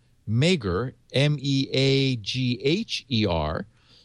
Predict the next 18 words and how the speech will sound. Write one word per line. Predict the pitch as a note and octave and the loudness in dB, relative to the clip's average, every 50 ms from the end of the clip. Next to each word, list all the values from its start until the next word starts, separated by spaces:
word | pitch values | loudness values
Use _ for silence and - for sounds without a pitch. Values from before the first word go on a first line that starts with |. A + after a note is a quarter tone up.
| _ _ - | _ _ -4
uh, | G#2+ G#2+ G#2+ G#2+ G#2 G2+ | -2 0 2 2 0 0
tweeting | - - E3+ E3 D#3+ D3+ C3+ | 0 0 0 2 2 2 2
as | A#2+ A2 G2+ G#2+ | 0 0 -2 -2
the | G#2 A2+ A2 | -2 -2 -4
Kevin | - - D#3 D#3 C#3+ D3+ D3 C#3+ C3 B2 | -2 -2 -2 0 0 0 0 0 -2 -2
Marr, | - A2+ A2 A#2+ C3+ C3+ A2 F2 E2+ F2 - - | -2 0 0 0 0 0 0 0 0 -2 -2 0
M | A#2 A2+ A2 | -2 0 0
A | G#2+ G2+ | 0 0
R | F#2+ G#2 A#2+ B2+ - | 0 0 0 -2 -2
R, | - E2 E2 D#2+ D#2 D#2 F#2 A#2+ - - _ _ _ - - - | -2 -4 -4 -4 -4 -4 -6 -8 -8 -12 _ _ _ -20 -20 -14
he | _ - D#3 D#3+ | _ 0 0 0
said, | - - - E3 D3+ D3+ D3 C#3 C3 - - _ _ _ _ _ _ - - _ _ _ _ _ _ _ _ - | 0 0 0 0 0 0 0 -2 -4 -8 -10 _ _ _ _ _ _ -20 -20 _ _ _ _ _ _ _ _ -2
and | C3+ C3 B2+ C#3 - | 0 0 0 0 -2
re-, | C#3 A2+ B2 A#2+ A2+ - | 0 2 2 2 2 0
referring | C3+ A#2 G2 - - F3 G3 G3+ G3+ G3 F#3 F3 | -4 -6 -4 -2 0 2 2 2 2 2 0 -2
to | - - D3 C3 A#2+ | -2 -2 -2 -2 0
last | A2+ B2+ C#3 D#3+ G3 A3 - - - | 0 0 0 0 0 -2 -4 -8 -6
week's, | B2+ C3+ C3+ C3+ C3 - - - - - - | -4 -2 -2 -2 -2 -4 -6 -6 -6 -6 -8